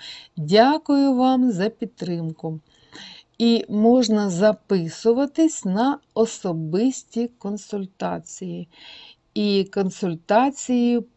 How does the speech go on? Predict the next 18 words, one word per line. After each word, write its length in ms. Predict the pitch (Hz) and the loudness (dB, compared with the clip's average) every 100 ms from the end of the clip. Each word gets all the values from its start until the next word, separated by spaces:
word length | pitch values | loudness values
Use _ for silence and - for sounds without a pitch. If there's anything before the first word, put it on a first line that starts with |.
| _ | _
по 240 | 202 247 | 4 4
будь-яким 1600 | 208 170 170 185 214 247 262 269 196 185 202 202 - 208 208 185 | 2 -4 -4 0 2 4 4 2 0 0 0 -2 -4 -4 -2 -4
питанням 1200 | 165 170 165 - 170 185 233 262 262 262 254 247 240 _ - - - - _ _ - | -4 -6 -6 0 2 4 4 2 2 0 0 -2 -6 _ -20 -20 -20 -20 _ _ -6
і, 440 | 202 190 180 175 | -2 -2 -2 -4
м, 520 | 175 175 180 185 190 165 _ _ - | -8 -8 -8 -8 -10 -14 _ _ -12
в 200 | 165 190 | -2 2
різних 680 | 208 233 262 269 285 269 | 4 6 6 4 4 0
сферах 800 | - - - 180 175 180 208 - _ _ - | -12 -14 -2 0 2 0 -4 -10 _ _ -10
нашого 640 | 175 175 175 180 151 175 | -6 -4 -6 -6 -6 -4
життя. 540 | 160 160 156 160 147 - - - - _ _ _ _ _ _ _ _ _ _ _ _ _ _ _ _ | -4 -4 -4 -8 -8 -12 -20 -20 -20 _ _ _ _ _ _ _ _ _ _ _ _ _ _ _ _
Абсолютно. 720 | 226 233 - 156 160 - 180 160 _ _ - - - | -4 -2 -4 -6 -8 -14 -16 -16 _ _ -20 -20 -8
Ну 200 | 208 196 | -4 -4
що 360 | - - 285 | -2 0 0
ж, 260 | 320 - - - | 0 -2 -8 -8
дякую 760 | 202 190 220 202 196 185 175 | -2 2 2 0 -6 -8 -8
вам 440 | 170 170 160 185 269 - | -8 -8 -8 -12 -16 -14
за 320 | 160 165 160 | -10 -8 -8
зустріч 760 | 165 226 294 - 277 269 - | -2 -2 -2 -2 -2 -2 -8